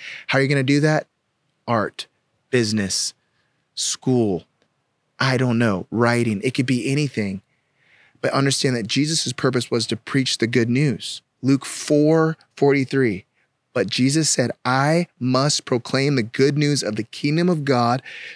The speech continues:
to the other towns also, because that is why I was sent." That word sent is where we get the word apostle from. What is Jesus saying? He's saying that God the Father sent him to earth to do what? Luke four forty-three,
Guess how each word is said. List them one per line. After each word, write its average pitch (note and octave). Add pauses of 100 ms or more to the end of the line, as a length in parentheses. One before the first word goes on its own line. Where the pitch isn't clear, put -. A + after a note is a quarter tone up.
to -
the B2+
other D3
towns C#3+
also, A#2+
because A2+
that B2+ (160)
is A#2
why B2
I A#2
was A#2
sent." -
That G2+
word A#2
sent C#3
is B2
where B2
we A#2
get A2
the A#2+
word A2
apostle A#2+
from. D3+ (280)
What C3+
is B2
Jesus A#2+
saying? A2 (220)
He's C3
saying C3
that A#2
God D3+
the C#3
Father C#3+
sent -
him E3
to D3+
earth C#3+
to -
do B2
what? B2+ (480)
Luke -
four C3+
forty-three, C3